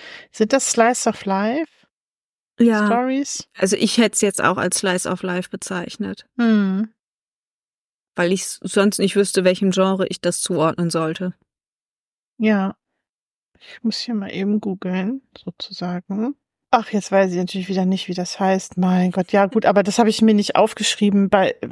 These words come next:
Speaker 1: ah, das war doch so preisgekrönt, dieser dicke, fette Wälzer bei uns zu Hause.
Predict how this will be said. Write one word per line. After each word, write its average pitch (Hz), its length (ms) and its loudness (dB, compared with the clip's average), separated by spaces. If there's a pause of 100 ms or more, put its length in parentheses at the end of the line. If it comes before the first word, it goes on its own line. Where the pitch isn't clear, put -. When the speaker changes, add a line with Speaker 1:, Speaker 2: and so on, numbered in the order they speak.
Speaker 1:
ah, - 240 0
das - 280 -10
war 196 140 -2
doch 208 100 -2
so 214 200 -2
preisgekrönt, 202 1300 0
dieser 208 260 -2
dicke, 214 360 -4
fette - 560 -8
Wälzer 202 760 0 (360)
bei 208 160 -2
uns 233 400 -2
zu - 180 -4
Hause. 254 600 0